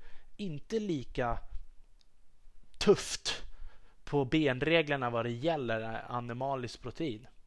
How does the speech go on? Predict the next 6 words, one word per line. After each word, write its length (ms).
Men 120
det 120
var 220
det 80
liksom 420
på 320